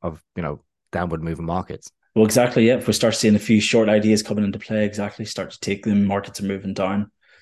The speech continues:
Speaker 2: You know,
Speaker 1: Yeah.
Speaker 2: because we are, we are moving nearly back up to those highs in the S and P, and I just, I just
Speaker 1: <laughs>
Speaker 2: don't know. I don't understand why and how we're there. You know,
Speaker 1: <laughs>
Speaker 2: and, and if you don't understand why we're there or how we're there, then,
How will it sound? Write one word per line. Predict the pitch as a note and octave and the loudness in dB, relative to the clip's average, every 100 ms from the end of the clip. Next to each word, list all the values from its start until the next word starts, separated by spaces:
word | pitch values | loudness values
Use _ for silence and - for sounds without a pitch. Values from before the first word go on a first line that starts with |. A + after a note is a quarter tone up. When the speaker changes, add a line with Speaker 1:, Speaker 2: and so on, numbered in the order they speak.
| _ | _
Speaker 2:
You | - | -2
know, | G2+ | -2
Speaker 1:
Yeah. | |
Speaker 2:
because | F2+ A2 - - _ - - D3 | 0 -2 -2 -10 _ -20 -4 4
we | |
are, | D3+ | 6
we | A#2+ | 8
are | C3 C3 | 8 8
moving | A2 G#2 G2+ | 8 6 4
nearly | F#2+ F#2+ | 4 0
back | F#2 F#2+ F#2+ | -4 -8 -8
up | - | -8
to | |
those | F#2 F2+ - | -6 -6 -4
highs | F#2+ G2 F#2+ | -2 -2 -2
in | |
the | G2 | -2
S | G2+ - | -2 -6
and | F#2+ | -6
P, | F#2 | -6
and | F#2 | -4
I | G#2 | -4
just, | - - - _ - - | -6 -8 -10 _ -20 -2
I | G#2+ | 0
just | A2+ | 2
Speaker 1:
<laughs> | |
Speaker 2:
don't | B2 G#2 | 6 6
know. | G#2 | 6
I | A2+ | 4
don't | C3 B2 | 6 6
understand | A2 G#2 - A2+ G2+ | 4 2 -2 -4 -2
why | G2 F#2+ | -2 -2
and | F#2 | -6
how | F#2+ G2 | -6 -6
we're | G2+ | -6
there. | G2 G#2+ _ _ _ F#2+ - C#3+ - | -8 -8 _ _ _ -12 -6 -4 -4
You | - | -4
know, | G2+ G2+ | -2 -2
Speaker 1:
<laughs> | G#2 | 0
Speaker 2:
and, | A2 G#2+ - | 0 -2 -2
and | A2 G#2+ - | 0 0 -2
if | A2 | 0
you | A2+ | 2
don't | B2+ C3 | 4 4
understand | A#2 G#2+ A2+ G#2 G2 | 4 0 -2 -2 -2
why | G#2 A#2+ | -2 0
we're | B2+ | -2
there | B2 B2+ B2 A2+ | 0 0 -2 -6
or | F#2+ | -10
how | - G#2 | -8 -6
we're | G#2 | -6
there, | G#2 G#2 | -4 -6
then, | G2 F#2+ | -6 -14